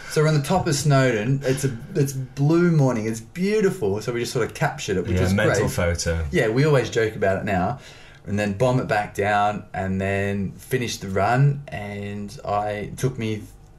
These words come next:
Speaker 1: like, just over thirty-five hours non-stop to do the Double Brutal Extreme Triathlon as my first ever swim bike run.
Speaker 2: And that was the prep. That
Speaker 1: That
Speaker 2: was the prep.
Speaker 1: That was the prep. Learn a lot. Two thousand fifteen was about getting funding for the Ultimate Triathlon as well,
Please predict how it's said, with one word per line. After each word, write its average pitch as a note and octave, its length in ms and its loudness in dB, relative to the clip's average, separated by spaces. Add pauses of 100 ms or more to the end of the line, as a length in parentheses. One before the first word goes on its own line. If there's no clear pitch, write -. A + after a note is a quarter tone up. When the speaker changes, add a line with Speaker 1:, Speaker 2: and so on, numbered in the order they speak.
(460)
Speaker 1:
like, F#2+ 400 -4
just - 400 0
over G#2+ 260 0
thirty-five G#2 560 0
hours G#2+ 460 0
non-stop A2 640 -4
to A2+ 140 -8
do A2+ 180 -4
the A2 80 -2
Double A2 260 0
Brutal A2+ 320 -2
Extreme A2+ 320 -4
Triathlon A#2+ 440 -2
as G#2 160 -10
my A2 100 -6
first A2+ 380 -2
ever A2 200 0
swim A2+ 220 -8
bike A2+ 180 -2
run. C#3 280 -4 (500)
Speaker 2:
And F#2 120 2
that F#2+ 120 0
was G2 100 -2
the F2 80 -4
prep. A2+ 380 2 (400)
That G2+ 140 -2
Speaker 1:
That D#3+ 80 4
Speaker 2:
was - 100 0
the G2+ 80 0
prep. B2 420 0
Speaker 1:
That D3+ 240 2
was C#3+ 180 0
the C3+ 60 -6
prep. D3 480 0
Learn C#3 240 4
a C3+ 40 4
lot. B2+ 440 2
Two C#3+ 140 2
thousand B2+ 260 2
fifteen A#2+ 380 -4
was G#2+ 100 -2
about G#2+ 300 -2
getting G#2 240 -2
funding C3+ 540 4
for C#3 120 -2
the A#2+ 140 0
Ultimate B2 400 -2
Triathlon C#3 500 -2
as A2 140 -6
well, D#3 340 0